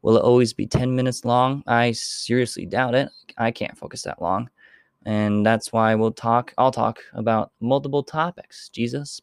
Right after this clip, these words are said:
Pokemon, sunshine, flowers, guns, life, death, the ability for some people to whistle in the shower with water running over their faces.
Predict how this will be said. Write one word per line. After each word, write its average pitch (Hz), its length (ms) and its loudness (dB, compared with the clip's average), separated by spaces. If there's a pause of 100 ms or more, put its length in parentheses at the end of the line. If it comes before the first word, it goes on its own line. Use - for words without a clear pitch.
Pokemon, 135 680 -4
sunshine, 139 680 -6
flowers, 135 600 0
guns, 135 580 0
life, 135 540 -2
death, 135 300 0 (360)
the 131 100 2
ability 190 460 4
for 190 180 -2
some 233 300 -2
people 190 340 -4
to 151 80 -6
whistle 165 380 -2
in 175 80 -2
the 175 80 -4
shower 151 380 0
with 143 180 -4
water 160 320 -2
running 151 280 0
over 151 160 0
their 147 120 2
faces. 190 680 0